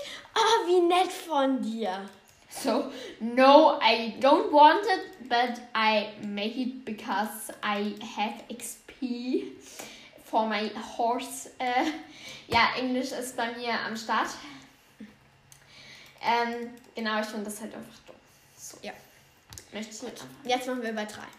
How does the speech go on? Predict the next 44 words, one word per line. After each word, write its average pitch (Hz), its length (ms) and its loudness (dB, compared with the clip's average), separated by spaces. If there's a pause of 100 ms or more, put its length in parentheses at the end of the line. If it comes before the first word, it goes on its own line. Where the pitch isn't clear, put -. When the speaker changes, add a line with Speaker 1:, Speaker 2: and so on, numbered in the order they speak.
(380)
Speaker 1:
Warte. 233 540 -6
Speaker 2:
Drei 285 800 0
ist, - 340 -12 (120)
dass, 269 520 -2
äh, 262 460 0
so 247 180 -4
viele 254 280 -4
Pferde 247 380 -2
kommen. 220 280 -8 (460)
Speaker 1:
Ja, 240 240 -2 (320)
also 262 140 -2
Speaker 2:
Es 262 60 0
Speaker 1:
auch 254 120 4
Speaker 2:
ist - 120 -4
Speaker 1:
bei 247 100 0
Speaker 2:
so. 277 260 4
Speaker 1:
den, - 120 -8 (420)
bei 247 100 -4
den 262 260 -4
Updates. 233 580 -6
Also 285 220 -2
wenn 381 140 2
hier 415 280 2
irgendjemand 339 380 2
von 320 160 -4
S 294 160 0
S 254 120 -8
O 247 100 -6
zuhört, 233 520 -6
was 202 160 -8
ich 214 140 -8
jetzt - 360 -12
gar 202 220 -2
nicht 208 280 -6
vermute, 214 540 -8 (220)
aber 202 260 -4 (440)
bitte, 320 480 2
S 269 220 0
S 269 200 -8
O, 277 280 -4 (480)
gib 311 220 -2
das 311 220 0
mal 277 240 0
weiter. 262 400 -2